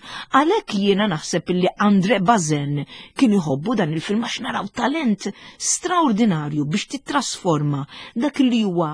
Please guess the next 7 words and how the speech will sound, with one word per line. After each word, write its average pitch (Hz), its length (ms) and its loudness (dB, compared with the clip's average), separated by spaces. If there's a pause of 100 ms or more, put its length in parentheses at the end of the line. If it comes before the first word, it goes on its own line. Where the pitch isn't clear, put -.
(120)
minimalist 247 1200 2 (200)
sal-aħħar - 680 -2
konverzazzjoni 180 1040 -4
bejn 175 240 -4
il-familja 175 720 -4
man-nannit, 170 1040 -8 (600)
em, 170 440 2